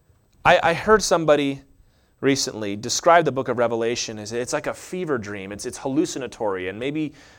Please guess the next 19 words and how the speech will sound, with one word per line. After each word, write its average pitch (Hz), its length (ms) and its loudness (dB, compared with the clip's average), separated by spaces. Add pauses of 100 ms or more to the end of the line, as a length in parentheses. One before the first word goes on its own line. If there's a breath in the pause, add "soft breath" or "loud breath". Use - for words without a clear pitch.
maybe 156 340 -2
John 147 320 4
was 139 120 0
on 131 180 -2
D 143 160 -4
M 135 180 -6
T 123 320 -2
or 98 80 -4
some 123 200 -4
kind 131 160 -4
of 117 60 -2
drug 123 380 4
when 120 100 -4
he 117 60 -4
wrote 123 320 2
this. 101 260 -2 (560 soft breath)
And 202 140 8
I 262 100 12
just 190 360 2